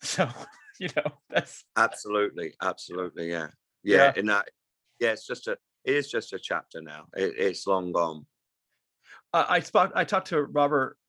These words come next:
Speaker 1: from the Go-Betweens, and he told me that he was, is a notoriously slow songwriter. And he said he would come to a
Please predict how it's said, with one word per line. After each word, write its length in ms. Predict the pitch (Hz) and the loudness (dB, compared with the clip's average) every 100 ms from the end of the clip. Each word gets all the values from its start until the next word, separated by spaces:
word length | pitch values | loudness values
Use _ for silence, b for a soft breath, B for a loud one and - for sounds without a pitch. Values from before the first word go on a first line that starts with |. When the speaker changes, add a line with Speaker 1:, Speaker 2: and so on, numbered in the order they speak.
| - | -14
Speaker 1:
from 160 | 151 | -8
the 60 | 135 | -2
Go-Betweens, 500 | 143 135 - 135 117 | -2 -2 -4 -8 -8
and 80 | 135 | -10
he 80 | |
told 220 | 139 143 131 | -2 0 2
me 60 | |
that 160 | 120 113 | 0 -2
he 360 | - 143 143 | -4 -2 0
was, 140 | 147 147 | 0 -2
is 160 | 147 127 | -4 -4
a 60 | |
notoriously 880 | 127 131 127 123 - 147 135 131 127 | -4 -4 -4 -4 -4 0 0 -2 -6
slow 760 | 117 - - 135 143 127 110 131 _ _ _ _ | -8 -10 -2 4 4 4 0 -10 _ _ _ _
songwriter. 640 | - 165 196 156 80 58 - _ _ _ _ | -4 0 0 0 -2 -4 -14 _ _ _ _
And 80 | 127 | -8
he 80 | 147 | -4
said 160 | 143 135 | -4 -4
he 140 | 151 | -2
would 180 | 151 139 | -4 -2
come 300 | 151 143 147 | 0 0 0
to 300 | 147 127 120 | -2 -2 0
a 280 | 113 110 | 2 2